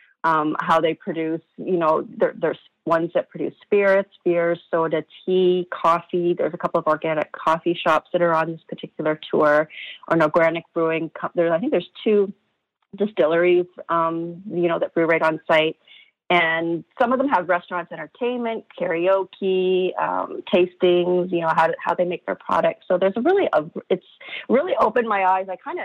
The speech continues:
you kinda forget sometimes, you get complacent, and I forgot that there were all these wonderful, um, businesses in Old East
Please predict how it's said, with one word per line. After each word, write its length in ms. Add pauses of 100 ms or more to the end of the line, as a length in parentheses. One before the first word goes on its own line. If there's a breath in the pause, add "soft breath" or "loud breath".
you 140
kinda 240
forget 360
sometimes, 400
you 60
get 160
complacent, 560
and 100
I 60
forgot 400
that 140
there 100
were 180
all 200
these 260 (100)
wonderful, 720 (540 soft breath)
um, 480
businesses 640 (100)
in 240
Old 260
East 300